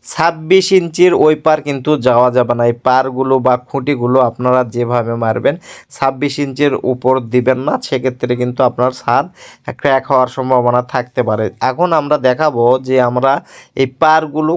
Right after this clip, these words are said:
কত ইঞ্চি পরপর দিছি। আমরা কিন্তু চেষ্টা করি চব্বিশ ইঞ্চির মধ্যে রাখার জন্য। অনেক সময় কিন্তু জায়গা,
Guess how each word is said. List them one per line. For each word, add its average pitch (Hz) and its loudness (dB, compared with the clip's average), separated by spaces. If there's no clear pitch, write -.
কত 185 0
ইঞ্চি 160 0
পরপর 143 0
দিছি। 117 -10
আমরা 160 -2
কিন্তু 180 -2
চেষ্টা 180 -2
করি 143 -2
চব্বিশ 160 -2
ইঞ্চির 143 -4
মধ্যে 131 0
রাখার 120 0
জন্য। 120 -6
অনেক 160 -2
সময় 165 -4
কিন্তু 160 -4
জায়গা, 139 2